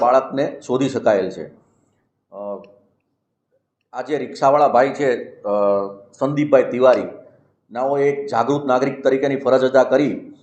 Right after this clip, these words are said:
અને એક કિશોર વયના બાળકને મોટી દુર્ઘટના થતાં બચાવેલો છે. તે માટે, અ, સુરત શહેર પોલીસ તરફથી અમે તેમનું સન્માન કરેલું છે અને, અ, મીડિયાના મિત્રો દ્વારા અમે, એ, એટલું જાહેર કરવા માંગીએ છીએ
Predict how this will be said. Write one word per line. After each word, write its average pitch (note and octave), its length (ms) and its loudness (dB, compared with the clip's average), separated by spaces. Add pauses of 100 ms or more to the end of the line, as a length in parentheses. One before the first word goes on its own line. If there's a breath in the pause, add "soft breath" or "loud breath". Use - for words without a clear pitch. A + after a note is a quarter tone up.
(140)
અને C3 140 -4
એક C3+ 180 -4
કિશોર C#3 260 0
વયના C#3 240 2
બાળકને C3 720 2 (140)
મોટી A#2+ 240 -2
દુર્ઘટના B2 640 -2
થતાં A#2+ 260 2
બચાવેલો A#2 500 2
છે. A2+ 200 -10
તે - 400 -12
માટે, C3+ 280 -4 (320)
અ, G#2+ 260 2
સુરત C3+ 280 0
શહેર C#3 240 -2
પોલીસ B2+ 320 -4
તરફથી B2+ 320 0
અમે B2+ 120 0
તેમનું B2+ 260 -4
સન્માન B2+ 340 -2
કરેલું C3 320 0
છે C#3 160 -8 (500 soft breath)
અને, A#2+ 420 -6 (260)
અ, G#2 140 -6
મીડિયાના C#3 420 0
મિત્રો C3+ 280 -2
દ્વારા C3+ 280 4
અમે, C3 180 0 (320)
એ, A#2 80 -4 (200)
એટલું C#3 540 -4
જાહેર B2 280 4
કરવા C3+ 200 4
માંગીએ C3 380 0
છીએ A#2+ 500 -8